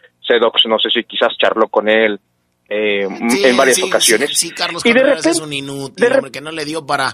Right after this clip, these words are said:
Speaker 2: estar en deportes y ya se fue a noticieros. Te
Speaker 1: ¿Cómo?
Speaker 2: digo.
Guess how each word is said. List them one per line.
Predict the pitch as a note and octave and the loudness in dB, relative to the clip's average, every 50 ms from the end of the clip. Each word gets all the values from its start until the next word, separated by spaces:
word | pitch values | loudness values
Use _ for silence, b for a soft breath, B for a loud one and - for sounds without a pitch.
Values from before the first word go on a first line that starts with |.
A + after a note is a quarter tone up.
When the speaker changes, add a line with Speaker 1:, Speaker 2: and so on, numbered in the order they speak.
| b b b | b b b
Speaker 2:
estar | - - - C#3 D3+ | -14 -10 -6 -6 -6
en | D3 C#3 | -4 -4
deportes | C3+ B2+ - D3 D3 - C#3+ C#3 B2+ | -6 -6 -4 -4 -4 -4 -4 -2 -2
y | C3+ | -2
ya | C#3 D3 | -2 -2
se | C#3 C3+ | -4 -4
fue | A2+ C#3+ | -4 -4
a | D3 | -4
noticieros. | D3 C3+ - B2+ A2+ - C3 B2+ B2+ B2 A#2+ A2+ A2+ G#2+ - - b b b b b b b b b b b _ _ _ _ _ _ _ _ _ _ _ _ _ _ _ _ _ _ - | -4 -6 -4 -2 -2 0 2 2 2 2 0 0 -2 -2 -4 -4 b b b b b b b b b b b _ _ _ _ _ _ _ _ _ _ _ _ _ _ _ _ _ _ -2
Te | - | 2
Speaker 1:
¿Cómo? | - - C#4 F#4 | 2 4 4 2
Speaker 2:
digo. | F#4 D#4+ D#3 D#3 D3+ - | 0 -2 -6 -8 -8 -12